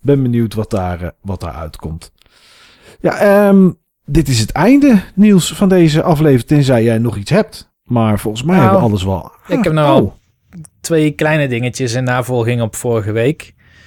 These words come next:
Speaker 2: De
Speaker 1: Ja.
Speaker 2: Capcom League.
Speaker 1: Ja.
Speaker 2: Daar zitten nog wel wat, eh, een paar interessante dingen in waarvan ik twijfel of dat ik ze moet noemen natuurlijk, want ze zijn spoiler territory.
Speaker 1: Hmm,
Speaker 2: Maar er
Speaker 1: ja.
Speaker 2: zitten games in waar ik wel naar uitkijk.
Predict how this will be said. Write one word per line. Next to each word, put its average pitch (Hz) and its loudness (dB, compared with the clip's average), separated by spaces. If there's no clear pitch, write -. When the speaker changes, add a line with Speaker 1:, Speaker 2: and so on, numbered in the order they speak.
Speaker 2:
De 110 -10
Speaker 1:
Ja. 120 2
Speaker 2:
Capcom 135 -2
League. 135 -2
Speaker 1:
Ja. 139 0
Speaker 2:
Daar 120 -4
zitten 139 -4
nog 131 -2
wel 127 0
wat, 120 -4
eh, 113 0
een 107 -14
paar 147 -2
interessante 135 -4
dingen 131 -2
in 127 -4
waarvan 127 -6
ik 139 -4
twijfel 170 -2
of 135 -6
dat 123 -8
ik 110 -12
ze 120 -6
moet 107 -4
noemen 151 -2
natuurlijk, 170 -2
want 123 -4
ze 110 -8
zijn 113 -2
spoiler 131 -2
territory. 131 0
Speaker 1:
Hmm, 107 0
Speaker 2:
Maar 120 -2
er 107 -2
Speaker 1:
ja. 135 2
Speaker 2:
zitten 139 -2
games 151 0
in 139 0
waar 123 -2
ik 117 -4
wel 131 0
naar 123 -4
uitkijk. 107 -6